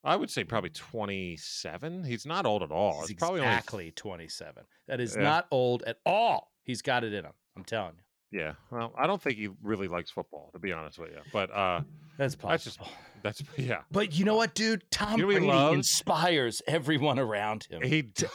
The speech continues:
Speaker 2: elevate their game.
Speaker 1: Except for big fat heifers. Um,
Speaker 2: <laughs>
Speaker 1: so I have the only one with balls to do a crazy one with Jameis. Most passing yards of the season at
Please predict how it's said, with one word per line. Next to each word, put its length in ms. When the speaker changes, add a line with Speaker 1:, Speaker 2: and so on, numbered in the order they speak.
Speaker 2:
elevate 680
their 180
game. 560
Speaker 1:
Except 460
for 100
big 460
fat 340
heifers. 800
Um, 300
Speaker 2:
<laughs> 340
Speaker 1:
so 500
I 500
have 600
the 140
only 140
one 200
with 120
balls 380
to 100
do 180
a 40
crazy 640
one 460
with 260
Jameis. 680
Most 360
passing 540
yards 380
of 100
the 160
season 800
at 100